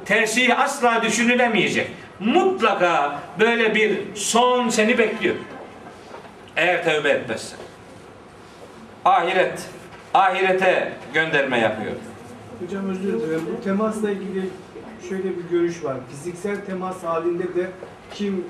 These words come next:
Speaker 2: Samiri'ye dokunmuşsa onun hasta olduğuna dair.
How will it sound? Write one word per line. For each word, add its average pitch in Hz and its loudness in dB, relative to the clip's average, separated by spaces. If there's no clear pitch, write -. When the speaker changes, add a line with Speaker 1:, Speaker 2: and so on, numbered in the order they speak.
Speaker 2:
Samiri'ye 175 2
dokunmuşsa 180 -4
onun 165 0
hasta 160 -6
olduğuna 151 -4
dair. 143 -4